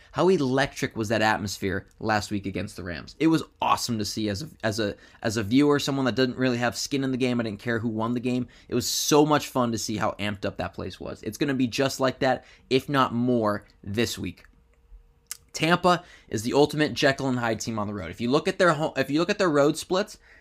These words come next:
they basically either put up twenty-eight points or they, or they barely score fourteen throughout the entire course of the season. All their road games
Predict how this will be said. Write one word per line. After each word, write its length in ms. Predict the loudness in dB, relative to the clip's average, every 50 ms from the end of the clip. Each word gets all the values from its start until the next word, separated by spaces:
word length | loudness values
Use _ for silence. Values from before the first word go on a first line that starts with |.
| _ _ _ -4
they 160 | 0 0 2
basically 580 | 2 2 0 0 0 -4 -2 0 2 2 2 4
either 300 | 4 4 4 4 2 0
put 220 | 0 0 0 2
up 160 | 2 2 0
twenty-eight 580 | -4 -2 -2 0 0 0 -2 0 0 0 -2 -2
points 460 | -4 -4 -4 -4 -4 -6 -8 -10 -10 _ _ _ _ _ _ _ _ _ 0
or 160 | 2 4 6
they, 220 | 6 6 6 4 0 -2
or 180 | 2 4 4 6
they 100 | 6 4
barely 400 | 4 4 4 6 6 6 4 2
score 260 | 0 0 2 0 0
fourteen 520 | 2 0 -2 -2 -2 -4 -6 -8 -8 -10 -18 _ _ _
throughout 240 | 6 8 8 8 8
the 120 | 6 0
entire 320 | -2 0 2 2 2 2 2
course 240 | 0 -2 -2 -2
of 40 | -4
the 60 | -8
season. 280 | -10 -8 -8 -8 -6 -2
All 160 | 2 4 6
their 120 | 6 8 8
road 180 | 8 6 6
games 380 | 4 2 0 0 -2 -6 -10